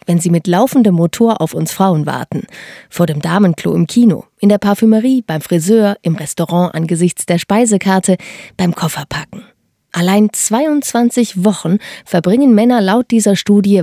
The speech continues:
wartend vor Umkleidekabinen. Und dabei gucken sie meistens ziemlich unglücklich. Ist ja auch kein Wunder. Warten nervt. Vor allem,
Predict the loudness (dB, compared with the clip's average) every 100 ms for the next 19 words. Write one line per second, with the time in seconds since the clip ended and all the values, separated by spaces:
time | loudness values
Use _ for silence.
0 | 0 -6 -4 0 2 2 -2 -2 0 -2
1 | -4 -10 -8 -10 -10 -12 -14 -18 _ _
2 | -2 0 0 -6 -6 -2 0 -2 -2 -4
3 | -4 -6 -8 -10 -2 4 4 2 0 2
4 | 2 0 -8 -10 -12 -16 -18 -20 -20 -20
5 | -20 _ -8 -6 -6 -10 -6 -6 0 2
6 | 0 -2 -16 _ _ -8 -6 -4 -2 2
7 | 2 2 0 -10 -18 -18 -20 -20 -20 -20
8 | _ -8 -2 0 0